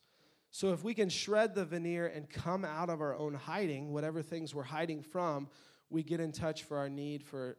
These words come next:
with our need for a Savior who enters in to that brokenness with us. So what is God saying to you this morning? What fear is he revealing, and what are you gonna do about it?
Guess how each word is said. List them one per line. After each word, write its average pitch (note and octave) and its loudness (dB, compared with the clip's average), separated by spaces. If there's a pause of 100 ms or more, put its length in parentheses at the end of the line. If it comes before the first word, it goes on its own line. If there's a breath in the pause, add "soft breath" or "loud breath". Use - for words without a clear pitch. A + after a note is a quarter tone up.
with D3+ -4
our C#3+ 0
need C#3 -4
for C#3 -8
a B2+ -6
Savior B2+ -6 (100)
who D3 -6
enters B2+ -10
in A#2+ -8 (320 soft breath)
to - -10
that B2+ -4
brokenness B2+ -8
with A#2+ -8
us. - -10 (440 loud breath)
So - 2
what F#3+ 8
is G3 6
God F3 6
saying D#3+ -2
to - -8
you D3 -2
this C#3 -6
morning? C3+ -6
What F3 4
fear D#3 0
is D3+ -4
he D3 2
revealing, C#3+ -2
and C3+ -6
what D3+ 0
are D#3+ 0
you D#3 -2
gonna C#3 -6
do B2+ -6
about A#2 -6
it? A#2 -10